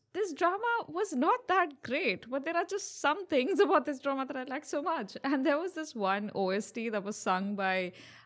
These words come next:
uh, Lee Sang-yob, and, uh, that was, uh,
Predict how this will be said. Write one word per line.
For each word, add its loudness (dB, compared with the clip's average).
uh, 0
Lee -2
Sang-yob, 0
and, 6
uh, 2
that 6
was, 2
uh, 4